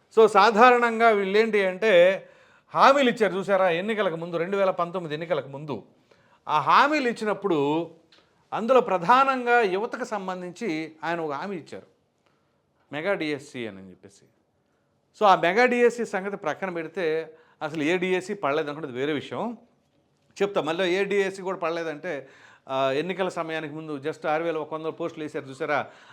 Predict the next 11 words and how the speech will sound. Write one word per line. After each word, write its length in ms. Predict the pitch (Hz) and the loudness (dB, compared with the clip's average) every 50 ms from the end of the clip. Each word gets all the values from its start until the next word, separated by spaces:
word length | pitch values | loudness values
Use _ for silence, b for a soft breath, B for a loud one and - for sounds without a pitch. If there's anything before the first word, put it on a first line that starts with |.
| b b - 101 | b b -18 -14
దానికి 480 | 95 101 101 113 143 165 180 170 180 | -10 -6 -4 -2 -2 0 0 0 0
సంబంధించి 680 | - 180 170 175 175 180 180 180 180 180 - 190 185 175 | 0 0 0 0 -2 -6 -6 -6 -8 -8 -6 -4 -4 -4
ఎన్ని 240 | 170 165 170 175 170 | -4 -4 -6 -8 -6
వ్యూహాలు 340 | 160 170 170 160 165 165 | -4 -2 0 0 0 0
రచించేశారో 840 | 165 170 165 165 165 143 156 165 151 156 165 160 170 208 208 165 160 | -2 -4 -6 -8 -10 -10 -8 -8 -8 -6 -6 -4 -4 -2 -2 -4 -4
అది 180 | 156 160 160 | -6 -8 -8
ప్రత్యేకంగా 400 | 151 165 143 - 170 156 135 139 131 127 | -6 -6 -6 -6 -6 -8 -8 -8 -8 -8
చెప్పనక్కర్లా. 440 | 117 127 131 117 95 98 92 92 - b b b b b b - | -8 -8 -10 -14 -12 -14 -16 -16 -18 b b b b b b 2
So 60 | 214 196 | 2 4
అసలు 200 | 185 185 220 185 | 4 4 2 0
ముందు 480 | 165 208 247 277 294 247 196 190 190 | 0 0 2 6 8 8 8 8 6